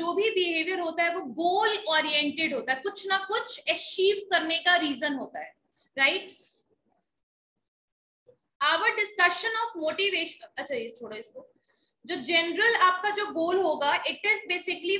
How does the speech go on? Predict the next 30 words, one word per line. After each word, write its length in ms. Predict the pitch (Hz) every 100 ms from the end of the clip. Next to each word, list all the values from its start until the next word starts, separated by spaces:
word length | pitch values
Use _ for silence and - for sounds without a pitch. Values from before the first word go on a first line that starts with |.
| 381
for 180 | 359 453
fulfilling 800 | 571 - 381 339 359 349 403 415
their 180 | 349 349
need, 380 | 359 294 277 262 -
मतलब 160 | 294 330
need 360 | 320 415 427
के 60 | 427
basis 340 | 403 370 381
पर 140 | - 403
आप 180 | 370 -
goal 240 | 330 359
को 200 | 359 415
set 340 | - 339 -
करोगे। 300 | 277 220 185 - _ _ _
घर 240 | 254 349 381
में 200 | 440 427
टीवी 320 | 381 392 440
नहीं 240 | 427 440
है, 220 | 247 180 _ _ _ _ _ _ 226
Goal 280 | 320 403 392
क्या 180 | 440
होगा? 220 | 440 440 440
टीवी 600 | 381 370 403 587 587 _ -
Purchase 800 | - - - 339 339 381 381 381
करना, 360 | 311 - - - -
right? 400 | 269 370 - - _ - - _ _ _ _ _ _ _ _ _ -
चलिए, 260 | 349 294 240
next 360 | 240 320 - - 427
one 280 | 427 415 480
is, 280 | - -